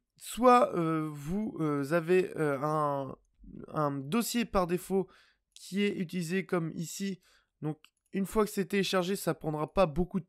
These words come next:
temps. Alors, vous cliquez sur le petit onglet. Alors, moi, je suis sur Mozilla. Peut-être que vous êtes sur Google Chrome. C'est à peu près pareil. Vous cliquez sur, euh, le petit onglet où il y avait le téléchargement.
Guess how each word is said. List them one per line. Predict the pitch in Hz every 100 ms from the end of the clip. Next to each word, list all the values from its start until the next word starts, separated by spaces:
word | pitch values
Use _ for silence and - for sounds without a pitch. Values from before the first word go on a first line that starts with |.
| -
temps. | 185 185 _ _ _ _ -
Alors, | 151 147
vous | 156
cliquez | 165 185 214
sur | 196 175
le | 151
petit | 180 - -
onglet. | 170 160
Alors, | 139
moi, | 151
je | 175
suis | -
sur | - 175
Mozilla. | 190 170 190
Peut-être | 185 165 196 -
que | 170
vous | 151 156 156
êtes | 151
sur | - 165 - - _ _
Google | 170 190 196
Chrome. | - 202 156 - _ _
C'est | - - 247
à |
peu | 220 220
près | 208 185
pareil. | 180 180 202
Vous | 165
cliquez | 185 175 202
sur, | 190 202 180 -
euh, | 156 151
le | 156
petit | 160 175 - 180
onglet | 175 175
où | 180
il |
y | 160
avait | 156
le |
téléchargement. | 147 170 165 151 160 170 175